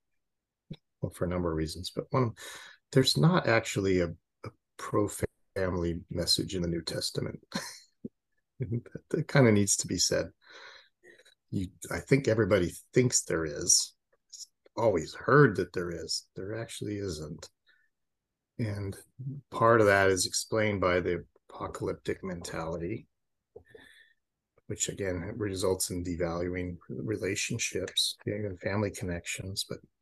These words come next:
um, Jesus was not pro-nuclear family, <laughs> for example. Um,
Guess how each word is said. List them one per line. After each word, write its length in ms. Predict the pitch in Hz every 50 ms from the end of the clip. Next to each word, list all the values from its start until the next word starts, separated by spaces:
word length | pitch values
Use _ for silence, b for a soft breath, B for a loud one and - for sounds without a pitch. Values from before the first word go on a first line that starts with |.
| _ _ - _ _ _ _ _ _ _ _ _ _ _ _ _ -
um, 340 | 95 90 90 92 90 98 104 _ _ _ _ _ _ _ _ _ _ _ _ b b b b b b b _ -
Jesus 440 | - 110 110 110 113 - - - -
was 120 | 110 101
not 260 | 113 107 - - - _ _ _ -
pro-nuclear 600 | - 107 101 98 98 98 92 - - 101 90 87
family, 480 | - - - 95 95 92 90 87 90
<laughs> 80 | - -
for 80 | -
example. 720 | 82 87 98 - - - - - - - - - - - B B B B B B B B B B B _ _ _
Um, 440 | 104 98 95 95 98 95 95 90